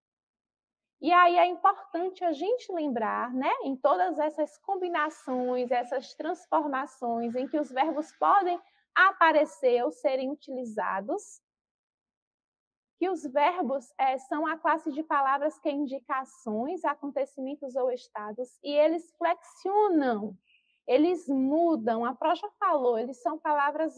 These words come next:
variáveis. Eles podem mudar, por exemplo, em relação ao número, porque os verbos podem aparecer tanto no singular quanto no plural, porque podem indicar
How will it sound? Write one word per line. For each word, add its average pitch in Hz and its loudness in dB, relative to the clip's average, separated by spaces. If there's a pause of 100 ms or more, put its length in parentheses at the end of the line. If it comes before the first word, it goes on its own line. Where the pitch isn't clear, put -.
(120)
variáveis. 254 -2
Eles 285 -4
podem 302 4
mudar, 269 -4
por 254 0
exemplo, 254 -6
em 285 -8
relação 277 -8
ao 320 0
número, 294 0 (440)
porque 277 -2
os 320 0
verbos 262 -4
podem 277 -2
aparecer 269 -4
tanto 320 -6
no 320 -2
singular 254 -2 (200)
quanto 339 -2
no 294 2 (380)
plural, 269 2 (300)
porque 339 4
podem 330 4
indicar 302 -2